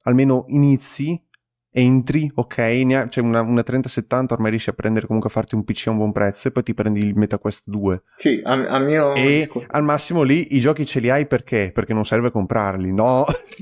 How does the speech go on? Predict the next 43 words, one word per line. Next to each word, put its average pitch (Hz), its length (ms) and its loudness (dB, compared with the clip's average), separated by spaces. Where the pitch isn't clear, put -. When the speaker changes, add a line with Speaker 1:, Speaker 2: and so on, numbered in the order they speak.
Speaker 2:
No, 156 320 2
nel 143 180 -2
sen-, 156 260 0
no, 127 220 2
nel 123 180 -2
senso 123 340 0
noi 139 380 4
Speaker 1:
<laughs> - 0 -
Speaker 2:
siamo 123 400 4
molto 139 460 2
contro 123 420 0
pirateria 113 520 2
e 143 80 -2
tutto 113 280 -10
ciò 107 160 -6
che 113 80 -10
ne 101 520 -8
consegue, 117 560 0
non 104 140 0
abbiamo 101 240 2
Speaker 1:
Certo. 113 140 2
Speaker 2:
mai 131 100 2
piratato 104 400 0
nulla 104 240 2
in 104 60 2
vita 101 180 0
nostra, 131 380 0
ci 98 100 -4
riteniamo 101 420 2
sempre 110 280 2
Speaker 1:
Certo. - 80 -4
Speaker 2:
a - 20 -2
dirlo, 131 400 0
ma 127 240 0
oltre 185 320 2
questo, 113 680 2
eh, 113 300 4
a - 80 0
mia 165 220 2
discolpa 190 500 0
io 135 160 4
dico 113 320 0
che 107 580 0